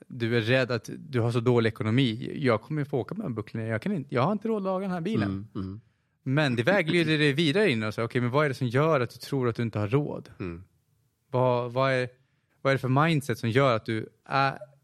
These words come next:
Speaker 1: är i en sån situation? För att vårt mindset avgör ju ofta hur vi hamnar där.
Speaker 2: Mm. Alltså, ja.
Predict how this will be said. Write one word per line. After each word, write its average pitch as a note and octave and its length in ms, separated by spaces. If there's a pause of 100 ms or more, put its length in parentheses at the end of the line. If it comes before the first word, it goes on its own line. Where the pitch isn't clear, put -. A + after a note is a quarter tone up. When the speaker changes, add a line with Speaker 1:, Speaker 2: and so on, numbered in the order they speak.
(260)
Speaker 1:
är C#3 300
i B2+ 60
en A#2 100
sån A2 220
situation? A#2 640 (1000)
För B2+ 280
att - 320 (140)
vårt B2+ 180
mindset D3+ 520
avgör B2+ 720
ju G#2+ 160
ofta G#2 460 (360)
hur C3+ 140
vi A#2+ 80
hamnar G#2+ 340
där. B2 200 (360)
Speaker 2:
Mm. F2+ 240 (1300)
Alltså, G#2 300
ja. G#2+ 260